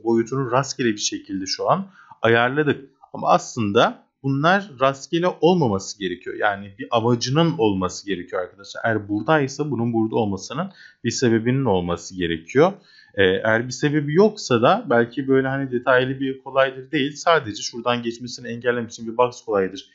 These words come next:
koysanız birazcık daha oyununuz daha iyi olur. Ya da, e, bunun burada olmasının amacı oyuncunun bu tarafa geçememesi olabilir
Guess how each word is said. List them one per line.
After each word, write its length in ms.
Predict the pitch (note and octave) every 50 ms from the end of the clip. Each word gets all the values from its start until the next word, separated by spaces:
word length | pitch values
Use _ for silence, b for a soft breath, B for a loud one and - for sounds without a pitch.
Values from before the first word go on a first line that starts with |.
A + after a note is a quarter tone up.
| b b b b _
koysanız 600 | D#3 C#3 A2 - - F#2+ G2 D3 G3+ G3 - _ _ _ _ _ _
birazcık 320 | - - C3+ A2 G2 - -
daha 160 | G#2+ G2 G2
oyununuz 680 | A#2 C3 A#2 F#2 F2 G2 C3+ F#3 F#3+ - - - _ _ _ _ _ _ _
daha 320 | - - A#2+ B2+ C3+ C#3 - -
iyi 160 | C3+ A2+ A#2
olur. 280 | G#2 F#2 F2 - - - - _ _ _ _ _ _ _ _ _ _ _ _
Ya 160 | B2+ C3 A#2+
da, 300 | B2+ C3 D3 E3 - - -
e, 60 | G#2+ G#2 G#2 G#2 G#2 G#2 G2+ G2+ G2+ G#2 G#2 G#2
bunun 280 | G#2+ A2+ B2+ C#3+ C#3+ C#3
burada 200 | C#3 C#3 C#3 D3
olmasının 540 | - B2+ A#2+ A2+ A2+ A2 - - G#2 F#2+ F#2+
amacı 420 | - B2 A#2+ G#2+ G2 G2 - D#3+ D#3+
oyuncunun 460 | - C#3 A2 G#2+ G#2 - - C#3 B2
bu 60 | -
tarafa 260 | _ G#2+ G2 G2+ D3
geçememesi 680 | C#3+ - G2+ F#2+ - C#3 C3 A#2 G2 F2 F2+ - - -
olabilir 360 | F2 F#2+ F#2+ - _ _ _